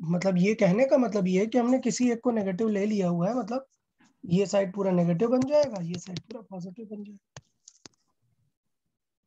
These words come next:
ठीक है, चले, मुझे समझ नहीं आता यार, अगर आपको वन फ़ोर्टी फ़ाइव डाउट आया तो इसका मतलब आप सोचते ही नहीं हो क्या question के बारे में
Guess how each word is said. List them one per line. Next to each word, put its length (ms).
ठीक 200
है, 60
चले, 120
मुझे 180
समझ 260
नहीं 200
आता 260
यार, 180
अगर 200
आपको 280
वन 200
फ़ोर्टी 540
फ़ाइव 200
डाउट 400
आया 320
तो 140
इसका 280
मतलब 240
आप 120
सोचते 420
ही 120
नहीं 200
हो 120
क्या 180
question 420
के 100
बारे 320
में 180